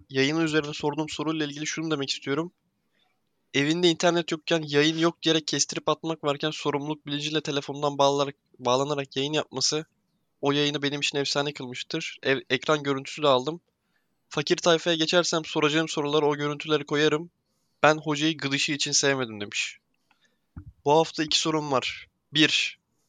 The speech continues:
bu bir öneri, Twitch'teki Hulstik kariyerinde Barış Manço'nun Hal Hal şarkısı arkadaş çalsa güzel olmaz mı? Bunu düşündünüz mü? Şarkı çalsa telif sıkıntısı olur mu?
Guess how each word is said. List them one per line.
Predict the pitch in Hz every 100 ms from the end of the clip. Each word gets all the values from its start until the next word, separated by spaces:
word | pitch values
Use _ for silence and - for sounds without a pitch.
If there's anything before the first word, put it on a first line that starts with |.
| _ _ _ _ _ _ _ _ _ _ _ _
bu | 143 165
bir | 202 -
öneri, | 156 170 175
Twitch'teki | - 170 170 170 151
Hulstik | 180 170 -
kariyerinde | 170 156 156 160 147
Barış | 151 -
Manço'nun | 170 160 156 160
Hal | - 147 147
Hal | 156 165
şarkısı | - 156 143 -
arkadaş | 143 147 156
çalsa | 165 147 156
güzel | 143 151
olmaz | 151 156 151
mı? | 151
Bunu | 143 143 151
düşündünüz | 143 - 151 151 160 151
mü? | 156
Şarkı | - 147 143
çalsa | - 151 143
telif | 143 147 151
sıkıntısı | - 147 135 -
olur | 160 147
mu? | 139 135 160